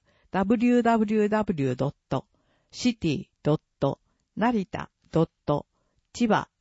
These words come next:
ドットジェーピー。裏表紙下にキューアールコードがあります。キューアールコードは株式会社デンソーウェーブの登録商標です。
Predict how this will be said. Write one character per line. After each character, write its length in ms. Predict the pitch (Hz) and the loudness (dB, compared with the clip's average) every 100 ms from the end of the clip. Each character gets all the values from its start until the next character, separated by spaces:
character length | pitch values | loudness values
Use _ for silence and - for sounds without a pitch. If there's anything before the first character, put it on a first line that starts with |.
| _ | _
ド 140 | 165 | 0
ッ 40 | - _ | 0 _
ト 180 | 160 - _ | -4 -4 _
ジ 80 | 180 | -2
ェ 120 | 165 | -2
ー 60 | 156 | -2
ピ 260 | 175 139 135 _ _ _ _ _ _ _ _ _ _ _ _ - | -4 -6 -8 _ _ _ _ _ _ _ _ _ _ _ _ -6
ー。 60 | |
裏 140 | 208 277 | -2 0
表 160 | 269 | 2
紙 140 | 285 247 156 143 | 2 2 -2 -8
下 240 | - 156 | -6 -6
に 240 | 156 - - | -6 -8 -6
キ 140 | 220 | 0
ュ 120 | 254 262 | 2 2
ー 80 | |
ア 20 | 247 | 2
ー 40 | |
ル 100 | 233 | 0
コ 220 | - 220 | 2 4
ー 20 | 185 | 4
ド 140 | 139 | 0
が 100 | 135 | -4
あ 60 | 139 | -6
り 100 | 143 | -8
ま 160 | 131 | -10
す。 260 | - - _ _ _ _ _ _ _ _ _ | -14 -20 _ _ _ _ _ _ _ _ _
キ 140 | - | 0
ュ 200 | 262 277 | 4 6
ー 120 | 262 254 | 4 4
ア 20 | |
ー 20 | 233 | 2
ル 120 | 240 | 2
コ 240 | - 233 | 4 6
ー 40 | 190 | 6
ド 120 | 143 | 4
は 260 | 131 131 - _ _ _ _ | 2 -4 -12 _ _ _ _
株 260 | 202 196 | -2 0
式 300 | 254 - 247 | -2 -2 0
会 180 | 247 226 | 2 2
社 240 | 196 160 147 | 0 -4 2
デ 160 | 180 | 2
ン 80 | 240 | 2
ソ 340 | - 233 226 | 2 4 6
ー 40 | 226 | 8
ウ 20 | |
ェ 160 | 220 185 | 6 4
ー 40 | |
ブ 100 | 147 | 0
の 240 | 131 123 - - | -2 -4 -6 0
登 240 | 208 226 | 4 4
録 160 | 208 - | 4 0
商 280 | - 202 170 | -2 2 2
標 280 | 165 135 131 | 0 -2 -4
で 100 | 127 | -8
す。 300 | - - | -14 -20